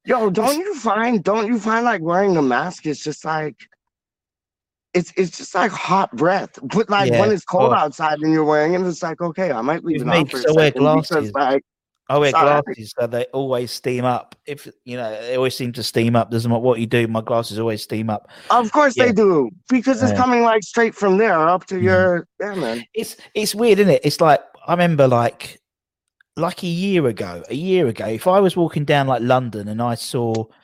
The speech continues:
Speaker 2: and you used, and it used to happen all the time, like, a lot of maybe, uh, Japanese tourists and stuff, they always used
Speaker 1: Yep.
Speaker 2: to wear ma-, face masks. This was before even covid came in, and you would
Speaker 1: No,
Speaker 2: look at
Speaker 1: no,
Speaker 2: them.
Speaker 1: they've been wearing them from
Speaker 2: I know.
Speaker 1: time.
Speaker 2: Yeah, yeah,
Speaker 1: They've
Speaker 2: yeah,
Speaker 1: been
Speaker 2: that's what I
Speaker 1: wearing them
Speaker 2: mean.
Speaker 1: from time.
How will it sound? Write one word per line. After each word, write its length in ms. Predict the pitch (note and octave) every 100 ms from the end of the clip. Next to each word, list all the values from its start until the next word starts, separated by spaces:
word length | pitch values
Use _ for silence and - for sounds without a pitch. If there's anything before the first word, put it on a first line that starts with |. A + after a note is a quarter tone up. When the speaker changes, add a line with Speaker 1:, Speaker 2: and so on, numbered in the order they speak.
| _ _ _
Speaker 2:
and 120 | D#3 F3
you 80 |
used, 160 | G#3+ -
and 100 | F3+
it 40 | G#3
used 100 | -
to 40 |
happen 180 | A#3 E3+
all 100 | E3
the 60 | D#3+
time, 340 | - G3 C3
like, 140 | C3+
a 40 | C3
lot 120 | D3
of 120 | C3+
maybe, 340 | C#3+ C#3 C3 C3 - - -
uh, 180 | A#2 A2
Japanese 580 | C#3 B2+ C3 C#3+ C#3+
tourists 540 | - D3 C#3+ C#3 C3+ -
and 80 | A#2+
stuff, 240 | - B2+
they 180 | C3+ D3+
always 260 | F3 D#3 C3+
used 120 | E3
Speaker 1:
Yep. 80 | F3+
Speaker 2:
to 40 |
wear 140 | B2+ B2+
ma-, 200 | E3+ F3
face 300 | - G3 G#3 D3+
masks. 200 | A2 -
This 120 | D#3+
was 100 | D#3
before 420 | E3+ D3 F#3 E3+
even 200 | D3 C#3+
covid 440 | - F#3 F3 A2 -
came 240 | G#2+ G2+
in, 160 | F#2+ - - - -
and 160 | C3+
you 60 | C#3
would 140 | C#3
Speaker 1:
No, 100 | D#3+
Speaker 2:
look 80 | A#3
at 60 | G#3
Speaker 1:
no, 80 | C#3+
Speaker 2:
them. 80 | C3+
Speaker 1:
they've 140 | G#3
been 160 | A3+ F#3
wearing 260 | F#3 F3+
them 100 | E3
from 180 | D3+ C#3
Speaker 2:
I 20 |
know. 40 | C3
Speaker 1:
time. 560 | - F#3+ F3+ C3+ A#2+
Speaker 2:
Yeah, 100 | G3
yeah, 60 | F3 E3+
Speaker 1:
They've 60 |
Speaker 2:
yeah, 60 | G3+
Speaker 1:
been 20 |
Speaker 2:
that's 100 | G3+ F#3+
what 40 |
I 40 |
Speaker 1:
wearing 260 | F#3+ F#3 F3
them 80 | D#3+
Speaker 2:
mean. 40 |
Speaker 1:
from 200 | B2+ C3 B2
time. 460 | D#3+ E3+ C3 G2+